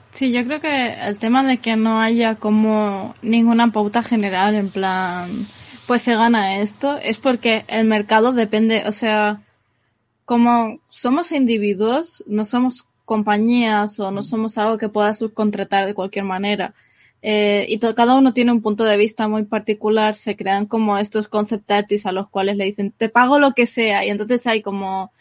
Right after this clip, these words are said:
Speaker 1: he
Speaker 2: Mm.
Speaker 1: dicho concept artists, pero artistas
Speaker 2: Ujú.
Speaker 1: en general, hay como una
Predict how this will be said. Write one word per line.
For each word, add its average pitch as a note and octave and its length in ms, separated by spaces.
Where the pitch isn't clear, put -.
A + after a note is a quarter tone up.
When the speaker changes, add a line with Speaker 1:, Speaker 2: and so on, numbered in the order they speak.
Speaker 1:
he A3+ 80
Speaker 2:
Mm. A#3+ 40
Speaker 1:
dicho C4+ 220
concept B3 360
artists, A3 300
pero G3 300
artistas G#3 440
Speaker 2:
Ujú. B3 60
Speaker 1:
en G#3+ 60
general, F#3 500
hay A#3 200
como A3 520
una A#3 420